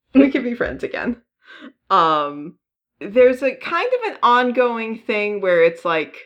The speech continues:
imply, like, implied that, like, Roberto is interested in her, but she might or might not be into him.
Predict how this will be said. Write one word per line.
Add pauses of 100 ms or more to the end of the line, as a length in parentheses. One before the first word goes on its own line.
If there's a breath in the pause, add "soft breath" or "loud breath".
(480)
imply,
like, (600)
implied
that,
like,
Roberto
is
interested
in
her,
but
she
might
or
might
not
be
into
him.